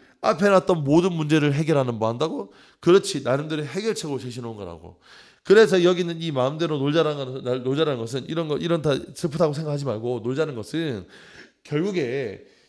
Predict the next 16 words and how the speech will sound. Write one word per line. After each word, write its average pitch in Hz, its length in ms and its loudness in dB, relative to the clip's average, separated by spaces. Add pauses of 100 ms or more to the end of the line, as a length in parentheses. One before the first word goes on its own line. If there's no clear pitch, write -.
지금 196 360 -8
이런 202 240 -6
주어진 190 460 -2
현실에서, 113 1120 -12
이런 151 240 -8
주어진 147 300 -4
현실 151 200 -6
속에서 131 720 -4 (400)
화자가 214 400 2
어떤 147 420 0
삶의 220 380 -6
태도를 170 320 -2
가져야 151 300 -2
되는지를 123 420 -6
이야기하는 131 520 -4
것이고, 117 800 -4